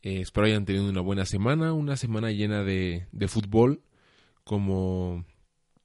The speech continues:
todas las que se nos aproximan. Algunas ligas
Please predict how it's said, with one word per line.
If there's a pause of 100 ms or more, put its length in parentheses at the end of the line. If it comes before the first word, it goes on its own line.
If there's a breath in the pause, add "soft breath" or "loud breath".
(340)
todas
las
que
se
nos
aproximan.
Algunas
ligas